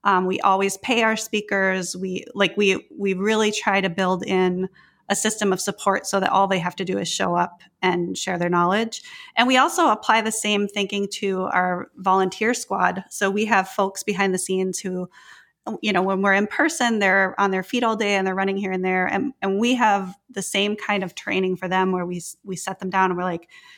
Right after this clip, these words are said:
"You need to go to the bathroom. You need to eat. You need," you know, we try to, we, we remind them of just tending to their humanity during the event. Um, and then we s-, we sort of celebrate every group of people. We, we celebrate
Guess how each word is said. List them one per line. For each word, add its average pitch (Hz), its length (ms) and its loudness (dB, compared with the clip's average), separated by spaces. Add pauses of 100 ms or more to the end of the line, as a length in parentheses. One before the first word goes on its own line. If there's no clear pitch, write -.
(340)
"You 208 180 -2
need 226 220 2
to 247 60 -2
go 247 100 4
to 240 60 2
the 226 80 -2
bathroom. 220 560 2
You 196 120 0
need 226 280 0
to 247 460 -2 (320)
eat. - 380 0
You 220 120 -4
need," 208 180 -2
you 220 60 2
know, 214 100 2
we 220 100 0
try 240 240 0
to, 214 180 -4
we, 214 120 -2
we 214 240 -4
remind 208 500 2
them 202 140 2
of 190 120 0
just 196 240 -8 (200)
tending 208 400 -2
to 190 60 -4
their 185 140 -6
humanity 202 800 -2
during 185 260 -2
the 185 120 0
event. 185 420 -2 (520)
Um, 185 240 4
and 233 120 2
then 262 140 4
we 285 80 2
s-, - 380 -4
we 226 100 -4
sort 240 180 -2
of 240 80 -4
celebrate 226 760 0
every 190 220 -2
group 185 240 -8
of 175 100 -8
people. - 400 -4
We, 190 360 0 (440)
we 196 200 -2
celebrate 208 680 0